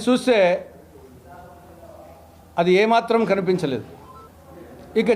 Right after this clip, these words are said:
జనసేన ఆయన పక్కన కూర్చోబెట్టి ఈయన తుఫాన్ అన్నాడు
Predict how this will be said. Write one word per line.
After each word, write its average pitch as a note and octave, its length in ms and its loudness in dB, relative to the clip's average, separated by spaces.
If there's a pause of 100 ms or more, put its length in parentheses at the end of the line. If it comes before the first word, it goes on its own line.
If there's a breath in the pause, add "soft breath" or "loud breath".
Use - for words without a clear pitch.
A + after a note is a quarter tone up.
(100)
జనసేన B3+ 400 2 (1160)
ఆయన F3+ 140 0
పక్కన F#3 360 0
కూర్చోబెట్టి A3 600 0 (1500)
ఈయన F3+ 220 2 (140)
తుఫాన్ A3 340 0
అన్నాడు F#3 280 0